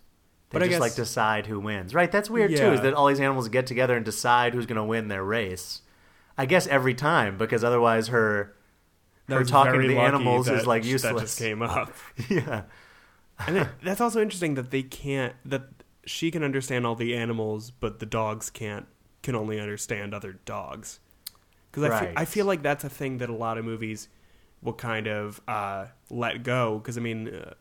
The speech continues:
Speaker 2: like, Finding Nemo or something,
Speaker 1: Mm-hmm.
Speaker 2: like, all these different fish, a couple birds and stuff, they can all talk to each other.
Speaker 1: Right.
Speaker 2: And it's just the humans that are obviously out of the loop.
Speaker 1: Right, right. Yeah, yeah. It's like,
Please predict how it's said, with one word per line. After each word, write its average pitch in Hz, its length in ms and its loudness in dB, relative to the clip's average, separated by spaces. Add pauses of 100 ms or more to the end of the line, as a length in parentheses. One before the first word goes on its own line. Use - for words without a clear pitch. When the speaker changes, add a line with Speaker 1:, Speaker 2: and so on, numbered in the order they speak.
Speaker 2:
like, - 240 -14
Finding 131 400 -2
Nemo 123 320 -2
or 107 160 -6
something, 110 500 -6
Speaker 1:
Mm-hmm. 98 320 -8 (120)
Speaker 2:
like, 107 120 -12
all 127 160 0
these 131 160 -4
different 127 320 -4
fish, 123 460 -2
a - 20 -14
couple 120 300 -6
birds 107 400 -4
and 104 140 -8
stuff, 107 360 -6
they 127 120 -2
can 139 120 -4
all 113 140 -2
talk 104 320 -8
to 110 100 -8
each 104 160 -8
other. 104 380 -6 (340)
Speaker 1:
Right. 107 200 -4
Speaker 2:
And 107 100 -4
it's 104 160 -8
just 113 340 -4
the 107 120 -6
humans 107 580 -6 (160)
that 120 180 -8
are 104 100 -4
obviously 107 540 -8 (100)
out 110 200 -6
of 101 120 -14
the 101 60 -14
loop. - 380 -8 (160)
Speaker 1:
Right, 104 400 -4 (100)
right. 101 420 -8 (540)
Yeah, 113 440 -2 (120)
yeah. 113 420 -2 (300)
It's 107 160 -16
like, 104 240 -8